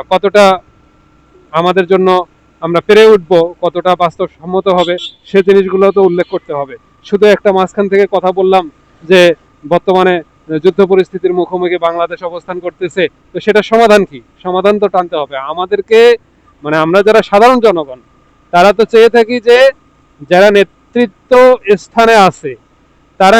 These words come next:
কি বলে সেভাবে কার্যক্রম পরিচালনা করতে। আমরা দেখেছি যে পাঁচ আগস্টে যে আন্দোলনগুলো হলো, সে আন্দোলনে নেতা নেতৃত্ব তো থাকে, নেতা নেতৃত্ব থাকে এক দুইজন, তাই না? তাদের অনুসারীরাই তো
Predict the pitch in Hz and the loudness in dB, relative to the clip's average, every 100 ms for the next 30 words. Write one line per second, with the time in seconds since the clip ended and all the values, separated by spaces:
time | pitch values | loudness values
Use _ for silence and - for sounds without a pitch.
0 | - 233 214 220 240 - 202 196 214 214 | 0 -2 2 2 2 0 0 0 0 0
1 | 180 190 196 185 190 180 185 165 151 - | -2 -6 -6 -8 -10 -8 -8 -8 -10 -14
2 | 175 247 294 262 247 247 208 190 - _ | -10 -8 -4 -2 0 -2 -4 -8 -10 _
3 | _ _ 175 202 202 190 185 180 214 214 | _ _ 0 2 2 -2 -10 -6 0 2
4 | 220 208 202 - 208 208 208 - _ _ | 2 0 0 -2 0 2 0 -4 _ _
5 | 202 208 220 214 202 208 190 190 147 - | -2 2 2 2 2 2 0 -2 -4 -8
6 | - 196 185 196 196 202 202 196 - _ | -2 -2 0 -2 0 0 0 -2 -6 _
7 | - 185 185 226 226 - 220 233 226 214 | -4 -2 2 2 0 -2 -6 -2 -2 -2
8 | 208 220 196 196 190 214 208 - 208 214 | -4 -6 -6 -4 0 0 -2 -4 -10 -4
9 | 220 196 202 214 208 180 208 185 139 113 | -4 -4 -2 0 0 -2 -6 -4 -6 _
10 | - 190 240 208 180 196 208 202 208 208 | -8 -4 -2 -2 -2 0 0 0 0 0
11 | 214 214 208 | 0 2 0